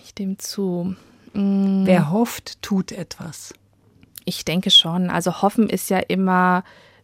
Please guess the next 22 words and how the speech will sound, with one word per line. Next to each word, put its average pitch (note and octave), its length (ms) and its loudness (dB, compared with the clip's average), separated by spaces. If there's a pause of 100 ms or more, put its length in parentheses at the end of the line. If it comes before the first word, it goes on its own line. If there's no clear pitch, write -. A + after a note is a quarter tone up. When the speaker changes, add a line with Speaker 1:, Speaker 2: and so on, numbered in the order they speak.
(240)
Speaker 1:
irgendwie G#3+ 300 4
auch - 160 -2
Optimismus. F#3 840 0
Also F3+ 220 -2
man F3+ 260 0
hofft, G3+ 260 -2
dass F#3+ 120 0
etwas - 500 -8
gut A3 400 -2
wird. - 320 -4
Also - 300 -4
hoffen G3+ 300 0
hat G3+ 140 -2
ja - 60 -2
immer G3+ 220 2
was G3+ 140 -4
Positives, - 960 -6
oder? G#3+ 420 -2 (100)
So F#3+ 180 -2
sehe F#3+ 240 -4
ich - 220 -6
das. F#3 320 -8